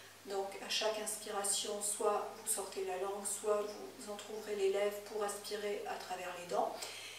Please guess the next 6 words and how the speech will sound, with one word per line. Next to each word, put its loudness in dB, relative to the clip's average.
Mais 6
vous 2
allez 6
ajouter 6
cette 2
image 8